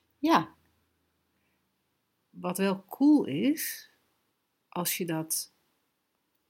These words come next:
Speaker 2: durft te zien, kunt zien, ehm, dat ook in zo'n periode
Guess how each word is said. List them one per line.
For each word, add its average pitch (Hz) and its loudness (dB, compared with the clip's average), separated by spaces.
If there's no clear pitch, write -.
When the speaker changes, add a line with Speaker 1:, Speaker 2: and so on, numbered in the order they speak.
Speaker 2:
durft 175 0
te - -6
zien, 180 -2
kunt 185 -2
zien, 175 -4
ehm, 175 -6
dat 190 -4
ook 277 4
in 202 2
zo'n 220 2
periode 160 -4